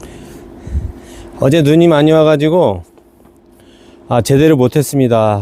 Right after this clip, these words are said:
하다가 말았어요. 그래서 이제 저 카바를 띄고, 이제 카바를 띄고서 <clears throat> 영접을 해볼게요. 어제 눈이 상당히 많이 오지는 않았는데,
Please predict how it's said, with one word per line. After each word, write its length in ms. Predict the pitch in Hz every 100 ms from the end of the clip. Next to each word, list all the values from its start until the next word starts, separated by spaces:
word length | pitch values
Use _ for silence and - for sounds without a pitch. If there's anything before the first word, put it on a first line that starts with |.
| 95
하다가 680 | 143 143 131 131 127 120 - - - - - - -
말았어요. 580 | 107 120 120 113 95 87 - - - - - - - - - -
그래서 180 | 131 123
이제 200 | 135 117
저 240 | 131 131 117
카바를 400 | 175 160 156 143
띄고, 540 | 196 185 156 180 240 - - _ _ - _ _ _ _ _ - - -
이제 100 | 113
카바를 380 | 120 160 156 156
띄고서 760 | 143 190 180 175 180 175 170 143 - - - - - - - - - - - - - - - - - - - - - -
<clears throat> 400 | 110 98 - 127
영접을 380 | 123 139 135 143
해볼게요. 580 | 156 143 135 117 139 208 - - - - - - - - -
어제 180 | 147 180
눈이 240 | 151 180
상당히 380 | 185 208 196 170 - - - -
많이 220 | 143 202
오지는 260 | 185 233 208
않았는데, 760 | 156 175 170 180 226 139 98